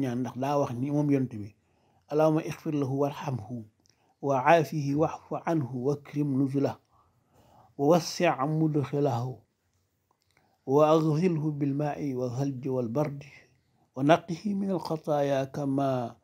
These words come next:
نقيت الثوب الأبيض من دنس وأبدله دارا خيرا من داره وأهلا خيرا من أهله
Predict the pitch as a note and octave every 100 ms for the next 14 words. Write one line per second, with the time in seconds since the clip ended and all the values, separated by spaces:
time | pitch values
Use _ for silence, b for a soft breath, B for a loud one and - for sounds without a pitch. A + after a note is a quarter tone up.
0 | b b b b - C3+ C3 - D#3 D3
1 | C3+ - F3 C#3+ A#2+ B2 A#2 C#3 B2+ B2+
2 | A#2+ B2+ B2+ A#2+ A#2 B2+ B2+ - C3 -
3 | A#2+ B2 A#2+ D3 C3+ D3 D3+ - C#3 E3+
4 | F#3+ F3+ D#3 C#3 D3+ C#3 C3 B2+ B2+ B2+
5 | A#2+ B2 C3 D#3+ - _ b b b F3
6 | F#3 F3+ G3 E3+ - D#3 C#3 B2+ B2+ C3
7 | - D3+